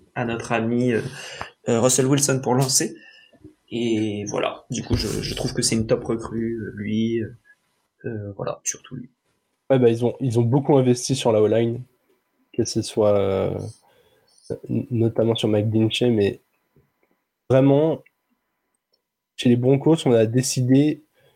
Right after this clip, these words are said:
Speaker 2: de continuer dans cette lignée du, du all-in qu'on a fait pour gagner avec Russell Wilson. Ils ont mis énormément d'assets dedans, quitte à l'avoir, même si ça s'est mal passé, euh, l'année dernière,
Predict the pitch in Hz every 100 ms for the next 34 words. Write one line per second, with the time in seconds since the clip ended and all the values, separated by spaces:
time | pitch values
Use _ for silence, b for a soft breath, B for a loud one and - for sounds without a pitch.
0 | _ - 110 - 151 - 156 147 127 123
1 | - 131 135 139 139 120 110 107 104 104
2 | 110 - 139 147 135 113 - 113 - 120
3 | 117 117 113 117 110 113 - 107 107 -
4 | 135 139 117 113 110 - 143 131 131 123
5 | 123 120 123 117 113 117 139 - _ _
6 | _ _ _ _ _ _ _ - 160 139
7 | 131 123 135 135 135 165 165 - 147 143
8 | 135 131 135 131 139 135 117 107 104 104
9 | 104 104 104 104 110 110 107 107 107 123
10 | 131